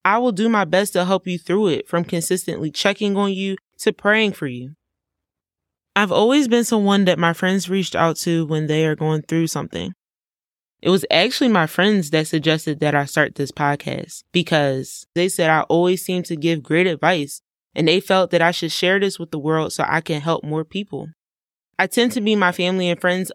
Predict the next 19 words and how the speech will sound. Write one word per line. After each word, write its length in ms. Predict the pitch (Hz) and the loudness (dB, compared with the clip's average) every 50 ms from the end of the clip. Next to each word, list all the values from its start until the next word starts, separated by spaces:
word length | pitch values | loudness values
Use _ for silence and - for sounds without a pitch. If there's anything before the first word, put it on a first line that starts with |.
| - _ | -10 _
unlicensed 760 | 160 170 165 165 160 156 156 151 - - 156 151 139 - - | -2 0 0 2 2 2 0 0 -2 -4 -6 -6 -6 -8 -12
personal 420 | - - 160 147 - - 151 139 | -6 -4 -4 -4 -4 -6 -8 -8
therapist. 680 | 135 - 143 131 123 123 - - 120 120 127 - - - _ _ _ _ _ _ _ _ _ _ _ _ _ | -6 -6 -6 -4 -4 -6 -8 -12 -16 -16 -16 -18 -20 -20 _ _ _ _ _ _ _ _ _ _ _ _ _
I 140 | 180 196 202 | 0 0 0
am 140 | 190 180 175 | 0 0 2
not 220 | 180 185 202 208 | 2 2 2 0
someone 300 | - 233 214 208 202 208 | -2 -2 -2 0 0 -2
that 100 | 196 180 | -2 -2
likes 200 | - 175 196 190 | -2 -2 -2 -2
to 80 | 190 185 | -4 -6
sit 260 | - - 208 - - | -4 -2 -2 -2 0
back 300 | - 185 180 190 202 - | 0 2 2 0 0 -2
and 80 | 185 160 | -6 -6
just 180 | 160 147 - - | -8 -8 -4 0
watch 260 | 165 175 180 - - | 2 2 2 0 -4
people 280 | - 196 180 196 196 | -8 -6 -4 -4 -4
go 240 | 165 139 165 202 240 | 0 0 2 2 2
through 420 | - - 175 175 185 185 180 170 151 | 0 -4 -6 -4 -4 -2 -2 -4 -4
heartbreak, 800 | - - - 190 214 - - 151 156 151 143 - - _ - | -6 -2 0 2 2 0 -2 -4 -6 -6 -6 -8 -10 _ -20